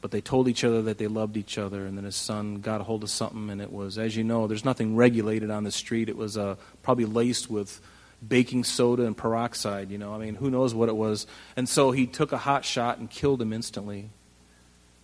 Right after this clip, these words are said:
And I just thought, you know, he thought, he thought he could handle it. And that's just the way sin is. You, you, you can't handle it. We cannot handle it. We're not supposed to handle it. David, like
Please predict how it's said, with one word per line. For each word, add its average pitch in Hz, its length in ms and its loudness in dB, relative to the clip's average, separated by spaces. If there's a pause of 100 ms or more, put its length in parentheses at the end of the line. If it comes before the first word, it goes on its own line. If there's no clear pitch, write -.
(2000)
And 120 80 -2
I 120 60 2
just 123 180 -4
thought, 127 220 -2
you 117 80 -4
know, 110 140 -4
he 110 80 -6
thought, 131 380 0 (220)
he 123 120 -6
thought 135 240 6
he 127 100 0
could - 140 -8
handle 110 380 -4
it. 101 180 -12
And 104 100 -4
that's 110 160 -2
just - 160 -2
the 123 80 0
way 117 140 2
sin 113 280 -4
is. 107 200 -6
You, 110 140 2 (100)
you, 120 160 4 (240)
you 123 100 6
can't 131 400 2
handle 104 520 -2
it. 87 160 -12
We 120 120 8
cannot 117 380 -2
handle 113 340 -2
it. 98 100 -6
We're 127 120 6
not 147 120 6
supposed - 560 4 (180)
to 123 80 -4
handle 113 420 -4
it. - 160 -14 (280)
David, 139 380 10
like 117 240 0